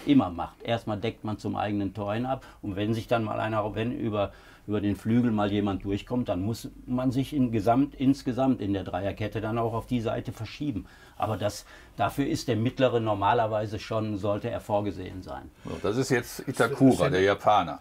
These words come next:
Speaker 2: ne? Die sind ja alle miteinander neu. Chao ist
Speaker 1: Ja,
Speaker 2: schon eine
Speaker 1: das
Speaker 2: Saison
Speaker 1: ist
Speaker 2: da
Speaker 1: es, ja.
Speaker 2: gewesen,
Speaker 1: Mhm.
Speaker 2: aber, äh, Itakura ist neu, Kaminski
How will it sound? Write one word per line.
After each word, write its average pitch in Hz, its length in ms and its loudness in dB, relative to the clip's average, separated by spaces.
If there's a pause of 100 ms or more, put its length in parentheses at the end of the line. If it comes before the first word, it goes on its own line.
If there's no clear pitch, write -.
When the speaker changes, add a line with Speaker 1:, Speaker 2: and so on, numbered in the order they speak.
(100)
Speaker 2:
ne? 123 160 0
Die 117 100 -2
sind 113 120 4
ja 127 260 6
alle 139 280 6
miteinander 127 520 2
neu. 101 340 2
Chao 127 300 2
ist 117 120 -2
Speaker 1:
Ja, 123 100 4
Speaker 2:
schon 113 140 4
eine 107 80 0
Speaker 1:
das - 100 2
Speaker 2:
Saison 104 160 2
Speaker 1:
ist 104 100 0
Speaker 2:
da 117 120 6
Speaker 1:
es, 147 60 2
ja. 151 60 2
Speaker 2:
gewesen, 156 400 2 (220)
Speaker 1:
Mhm. 113 200 4
Speaker 2:
aber, 113 680 8
äh, - 40 -2
Itakura 160 540 4
ist 143 220 -2
neu, 160 240 4
Kaminski 160 760 0